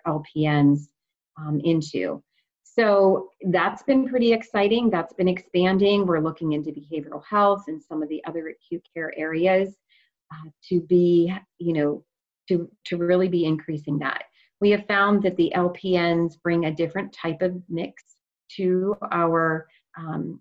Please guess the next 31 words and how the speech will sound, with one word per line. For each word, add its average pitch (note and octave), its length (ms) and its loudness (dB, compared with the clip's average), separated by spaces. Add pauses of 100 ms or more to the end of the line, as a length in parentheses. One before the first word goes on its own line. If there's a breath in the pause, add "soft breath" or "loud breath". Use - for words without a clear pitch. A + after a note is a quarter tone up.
(120)
staffing F3+ 560 -2
component, F3+ 640 -2
and F3 100 0
it's E3+ 300 -6
been E3+ 300 2
very E3 240 0
beneficial D#3+ 800 -2 (440 loud breath)
for E3 440 2
our D#3 140 -2
patients D#3 600 -4
as D3+ 180 -8
well D3+ 200 0
as D3+ 240 -6
the C#3+ 80 -10
staff. G2+ 420 -6 (800)
Um, D#3+ 340 -8
so A3+ 220 2
what A#3 180 4
we're C4+ 160 2
looking A#3 300 2
at G#3 180 -2
right F#3+ 220 -2
now F#3 320 2
is F#3 160 0
expanding E3+ 600 -4
that D3+ 360 -2 (120)
and E3+ 240 -6
opening E3+ 380 -2
up D#3+ 120 -6
more E3 240 -2
opportunities D3+ 840 -4